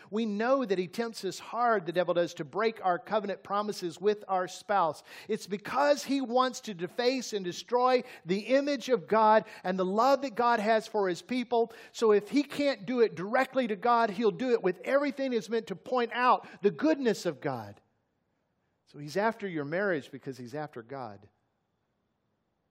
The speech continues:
And then you come to the focus of marriage. And the focus of marriage is God. Although the marriage requires the action of a man and woman, it is God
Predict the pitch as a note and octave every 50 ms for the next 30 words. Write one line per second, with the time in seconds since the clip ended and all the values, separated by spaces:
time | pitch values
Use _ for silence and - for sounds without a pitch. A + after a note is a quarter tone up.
0 | _ _ _ _ _ _ _ _ _ _ _ _ _ - A#2 C3 C#3+ D#3+ D3 B2+
1 | - D#3+ D3 D3 C#3 - - C#3 B2 A#2+ - - D3+ D#3+ F3 - - B2 A#2+ -
2 | - - - _ _ _ _ _ _ _ _ _ _ _ _ _ _ _ _ _
3 | _ - A#2 A2 A#2+ A#2+ A#2 A#2 A#2 A#2+ B2 A#2+ - _ _ _ _ _ _ _
4 | _ _ _ _ _ _ _ _ _ _ _ _ _ - A#2 A2+ - E3+ F3 E3+
5 | F3+ D#3 - - C#3+ B2+ C3+ D3+ F3 F3 D#3 C3 B2+ C3 A2+ - - E3+ A3+ A#3+
6 | G#3+ B2+ G#2+ - _ _ _ _ _ _ _ _ _ _ _ _ _ _ _ _
7 | _ _ _ _ _ _ _ _ _ _ _ _ _ _ _ _ _ _ _ _
8 | _ _ _ _ _ _ _ - - D#3 F3 G#3 G3+ F#3 F#3 F#3+ G#3+ A3+ G#3+ G3
9 | D#3 - D#3+ - _ F3+ D#3+ D#3 D#3 - - G3 G#3 A#3+ B3 G#3+ F3+ - - D#3+
10 | C#3+ E3 F#3 G#3+ G#3+ - - F3 E3 D3+ C#3 D3+ D#3+ F3 F#3+ G3 F3 D#3 D3+ F3
11 | A3+ B3 G3+ F3 F3+ F#3+ B3 A3+ - - - - G#3 B3 C4+ C#4 C4 F#3 E3 D3